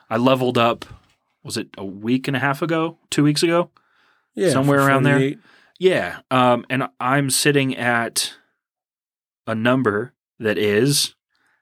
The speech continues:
Speaker 1: uh, one point three two million.
Speaker 2: Nice.
Speaker 1: So, I mean, it feels like a pretty decent dent having leveled up not terribly long ago. Um, so that's, that's a, a reasonable thing, but
Speaker 2: Yeah.
Speaker 1: a hundred mil in,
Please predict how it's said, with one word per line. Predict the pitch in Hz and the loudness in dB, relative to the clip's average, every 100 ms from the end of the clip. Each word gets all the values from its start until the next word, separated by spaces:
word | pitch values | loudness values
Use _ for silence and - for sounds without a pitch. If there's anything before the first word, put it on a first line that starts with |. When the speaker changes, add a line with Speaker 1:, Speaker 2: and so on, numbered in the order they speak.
| _ _ _ | _ _ _
Speaker 1:
uh, | 120 110 | 0 0
one | 113 139 | 2 0
point | 131 165 - | 0 -2 -2
three | - - 117 113 | -10 -6 -4 -4
two | - 123 107 | -2 0 0
million. | 101 98 82 73 73 _ _ _ _ - - - | -2 -4 -6 -12 -18 _ _ _ _ -20 -20 -18
Speaker 2:
Nice. | - - - - _ - | -10 -8 -8 -12 _ 0
Speaker 1:
So, | 156 139 131 | 2 2 0
I | 151 | 0
mean, | 165 | 0
it | 143 | 2
feels | 170 185 | 2 2
like | 143 113 | 2 -2
a | |
pretty | - 135 110 | -2 -2 0
decent | 113 113 - 104 | -2 0 -2 -2
dent | 110 104 95 _ | -2 -2 -6 _
having | 107 113 110 107 | -6 -6 -6 -6
leveled | 110 104 98 | -4 -4 -4
up | 101 117 | -6 -6
not | 110 104 - | -8 -8 -8
terribly | 117 101 98 | -6 -6 -6
long | 98 98 98 | -6 -8 -8
ago. | 92 95 95 - - - - _ - | -8 -6 -8 -12 -20 -20 -20 _ -10
Um, | 113 101 95 85 85 _ | -4 -2 -4 -6 -16 _
so | - 151 | -2 0
that's, | 147 151 - - | 2 0 -2 -2
that's | 143 - - _ _ _ _ 78 - _ - - _ - | -2 -2 -10 _ _ _ _ -20 -20 _ -20 -20 _ -14
a, | - - | -14 -8
a | 110 | -8
reasonable | 104 127 143 117 110 | -4 -2 0 -2 -2
thing, | 101 95 104 101 | -4 -6 -8 -6
but | - | -2
Speaker 2:
Yeah. | 175 | 0
Speaker 1:
a | |
hundred | 135 156 160 | 2 2 2
mil | 143 135 131 | 2 2 2
in, | 120 120 | -2 -10